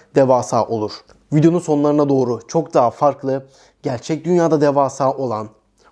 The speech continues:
bu yüzden blockchain'i, kriptoları geçtiği zaman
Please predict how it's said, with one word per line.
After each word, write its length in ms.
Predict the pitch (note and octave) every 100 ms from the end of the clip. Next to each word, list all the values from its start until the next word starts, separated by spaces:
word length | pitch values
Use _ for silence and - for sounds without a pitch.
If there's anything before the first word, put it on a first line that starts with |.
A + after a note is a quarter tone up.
| -
bu 140 | D3+ F3
yüzden 360 | D#3 C3 G#2 - _ _
blockchain'i, 840 | B2 B2+ D3+ D3+ - F#3 C#3+ B2 A#2+ _ _
kriptoları 560 | - D3 D3 F3+ F3 E3
geçtiği 400 | D3+ D3+ D#3 C#3
zaman 320 | B2+ B2+